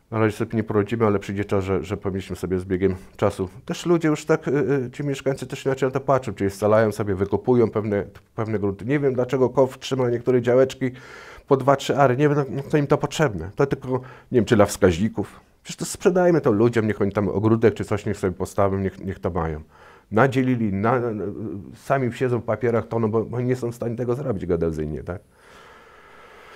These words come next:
Dlatego, nie, jeszcze raz się zwracam do urzędników kobru, żeby dobrze się przypatrzyli każdemu gospodarstwu, każdemu indywidualnie. Ja bronię tylko moich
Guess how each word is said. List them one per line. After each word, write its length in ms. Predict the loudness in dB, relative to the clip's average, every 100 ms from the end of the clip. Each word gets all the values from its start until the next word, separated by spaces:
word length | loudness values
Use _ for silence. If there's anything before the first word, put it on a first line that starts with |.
| -18 -16 -16 -16 -4
Dlatego, 380 | 2 6 8 6
nie, 160 | 4 0 0 -4
jeszcze 200 | -2 4
raz 140 | 6 6
się 120 | 4
zwracam 340 | 4 2 2
do 100 | 2
urzędników 460 | 0 0 -4 -6 -4
kobru, 320 | -4 -4 -6 -12 -16 -18 -18 -20 -18
żeby 280 | -10 -6 -4
dobrze 320 | 2 2 2
się 140 | -2 -4
przypatrzyli 640 | -4 -4 -4 0 0 0
każdemu 420 | -2 -2 0 0
gospodarstwu, 600 | 0 -2 0 0 0 -6
każdemu 520 | 0 0 4 2 2 -6 -12 -4
indywidualnie. 800 | -2 -2 -2 -4 -4 -6 -12 -20 _ _ _ -20 -20 -20 -20 _ -12 -8 -8 -12 _
Ja 440 | -6 4 6 6 0
bronię 480 | -2 0 2 0 -2
tylko 480 | -4 0 0 0 -4 -14
moich 680 | -8 0 4 4 2 -4